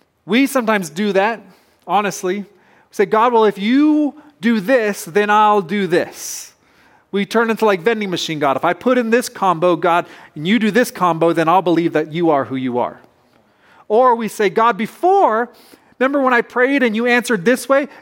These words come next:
Do that thing again." And Jesus is like,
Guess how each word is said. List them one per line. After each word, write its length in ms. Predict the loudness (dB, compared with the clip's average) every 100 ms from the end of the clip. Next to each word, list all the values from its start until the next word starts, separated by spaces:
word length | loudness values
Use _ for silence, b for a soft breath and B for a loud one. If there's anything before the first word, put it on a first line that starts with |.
| -2
Do 160 | 0 2
that 240 | 0 -2
thing 180 | -8 -8
again." 360 | -8 -10 -10 -18 _ _ _ _ _ _ _ _
And 120 | -12 -8
Jesus 240 | -6 -6
is 120 | -4
like, 180 | -2